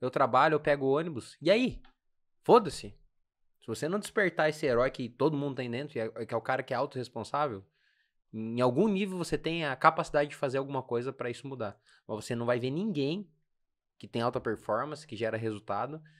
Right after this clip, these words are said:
que é aquela pessoa que ela fica sempre justificando, a, a vítima, né? "Ah, é porque meu marido não deixa, é porque o meu sócio não me ajuda, é porque o colaborador, é porque eu não tenho lugar pra estudar."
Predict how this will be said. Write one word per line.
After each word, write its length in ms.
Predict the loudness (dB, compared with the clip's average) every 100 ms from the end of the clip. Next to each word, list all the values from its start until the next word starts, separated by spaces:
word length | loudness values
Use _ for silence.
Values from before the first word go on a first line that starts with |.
| _ -10
que 80 |
é 40 | -8
aquela 220 | -4 -4
pessoa 300 | -4 -8 -8
que 80 | -6
ela 100 | -8
fica 480 | -8 -8 -4 -4 -8 _ _
sempre 400 | -4 -4 -2 -2
justificando, 840 | 0 -2 -4 -12 -10 -8 -8 -4
a, 220 | -2 2 2
a 40 |
vítima, 480 | 4 0 0 -4 -2
né? 220 | -2 -4 _ _ _ _
"Ah, 220 | -4 -2
é 40 | -2
porque 220 | -6 -6
meu 120 | -2
marido 320 | 0 0 -2
não 140 | -4 -4
deixa, 500 | 0 0 0 -8 -10 _ _ -8
é 120 | -6
porque 500 | -6 -12 -10 -6 -6
o 80 | -4
meu 120 | -6
sócio 340 | -2 -2 -2
não 60 | -4
me 80 | -4
ajuda, 400 | -4 -4 -4 -4
é 40 | -4
porque 280 | -4 -4
o 60 | -6
colaborador, 720 | -4 -4 -2 -4 -4 -2 -4 -6 -14 -6
é 60 | -6
porque 140 | -2
eu 40 | -4
não 80 |
tenho 140 | -4 -2
lugar 180 | 2 2
pra 80 |
estudar." 540 | 0 -4 2 4 4